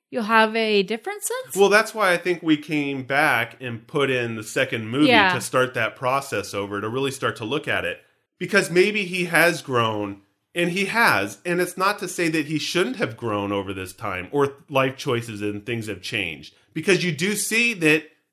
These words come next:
Speaker 2: things have changed for him, or without spoilers, there's a different situation for him. But, yeah, I don't know, and I,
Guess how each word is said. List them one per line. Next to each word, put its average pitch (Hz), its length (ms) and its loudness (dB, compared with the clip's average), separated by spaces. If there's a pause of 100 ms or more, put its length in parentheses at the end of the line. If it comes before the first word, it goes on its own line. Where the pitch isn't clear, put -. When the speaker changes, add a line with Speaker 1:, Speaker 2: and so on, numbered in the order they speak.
(160)
Speaker 2:
things 147 240 2
have 156 140 -4
changed 156 440 -2
for 117 160 -2
him, 110 280 -4
or 110 340 -4 (340)
without 123 360 0
spoilers, 127 580 2
there's 143 340 4
a 165 80 2
different 175 360 0
situation 147 680 -2
for 110 180 -6
him. 95 320 -10
But, 123 440 2 (280)
yeah, 185 240 6
I 160 120 4
don't 185 260 0
know, 156 380 0
and 139 220 -2
I, 135 200 0